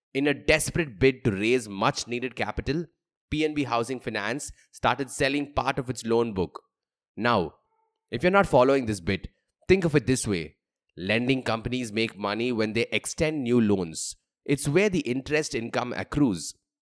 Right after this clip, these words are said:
So in some ways, a loan is an asset when you're the one expected to make money off of it.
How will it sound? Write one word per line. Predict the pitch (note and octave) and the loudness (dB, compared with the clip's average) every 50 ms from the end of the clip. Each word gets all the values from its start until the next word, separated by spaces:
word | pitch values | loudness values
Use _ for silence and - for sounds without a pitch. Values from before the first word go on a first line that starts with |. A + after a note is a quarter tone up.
| _ _ _ _ - | _ _ _ _ -6
So | - - G#2+ G2+ | -2 0 0 0
in | G2 G2 - | 0 -2 -6
some | - - - D#3+ F#3 G#3+ G#3 | -4 0 4 4 4 4 4
ways, | F3 E3 D#3+ E3 E3 C#3 B2 - _ _ _ _ _ - | 2 2 2 2 -2 -4 -6 -12 _ _ _ _ _ -2
a | G#2 | 0
loan | G#2+ G#2+ A2 B2 D#3 F3 D#3 G2+ E2+ - | 2 4 6 6 8 6 6 4 2 -2
is | - - G2+ - | -10 -8 -6 -6
an | A#2 A2+ - - | -6 -6 -6 -8
asset | - - - - E3+ B2+ - - - - _ _ _ _ | -8 -8 -2 0 2 2 0 -2 -8 -20 _ _ _ _
when | - G2 A2+ A#2 | -4 -2 -2 0
you're | A#2 A2+ C3 D3+ G3 | 2 4 6 6 6
the | F#3 G3 | 6 6
one | D#3+ C#3+ D3 D3+ D3+ - G#2+ | 6 4 4 0 -2 -4 -8
expected | G#2+ - - - - C#3 C#3 - D#3 C#3 | -8 -8 -4 0 0 0 0 0 -2 -2
to | B2 G#2 | -2 -2
make | G2 G#2+ A#2 A#2 A2 | 0 0 -2 -2 -2
money | G#2 G2+ G#2 A2 A#2 A#2+ - | -4 -2 -2 -2 -2 -4 -2
off | - G2 G#2 - - | -2 -2 -2 -2 -4
of | F#2+ - F2+ | -6 -6 -6
it. | D2+ - - | -8 -8 -10